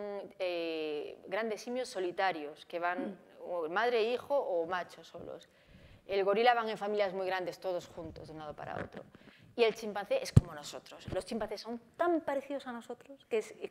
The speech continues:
Speaker 1: que da escalofríos. Los chimpancés tienen un comportamiento que es fisión-fusión.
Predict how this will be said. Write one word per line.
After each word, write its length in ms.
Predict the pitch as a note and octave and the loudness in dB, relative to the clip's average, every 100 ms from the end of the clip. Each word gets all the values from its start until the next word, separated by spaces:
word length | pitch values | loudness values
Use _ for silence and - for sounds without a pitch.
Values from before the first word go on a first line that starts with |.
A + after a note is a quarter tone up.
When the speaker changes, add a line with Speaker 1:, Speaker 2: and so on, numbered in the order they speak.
| - | 0
Speaker 1:
que 100 | F#3+ | 4
da 220 | G#3+ - | 4 2
escalofríos. 840 | - F3+ E3+ D3+ D3+ - E3+ D3+ - - - - - | -2 -2 0 0 -2 -4 -4 -4 -10 -18 -20 -16 -2
Los 100 | A3 | 0
chimpancés 380 | C4 A#3+ C4 D#4 | 0 -2 0 0
tienen 200 | C#4 C4+ | 0 0
un 60 | |
comportamiento 460 | B3 A3+ A3+ B3 A#3 | 0 0 0 0 0
que 100 | A3+ | 0
es 80 | G#3+ | -2
fisión-fusión. 800 | A3 - A#3+ G#3 F#3+ - F3+ | -6 -4 -4 -2 -6 -2 -4